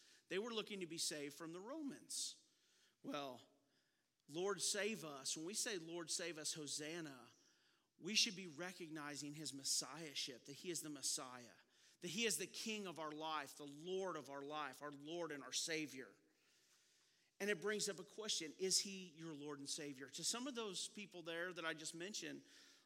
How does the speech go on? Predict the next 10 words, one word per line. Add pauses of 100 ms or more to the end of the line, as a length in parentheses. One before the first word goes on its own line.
like
Zacchaeus
that
could
have
been
there,
Lazarus, (340)
Mary
Magdalene,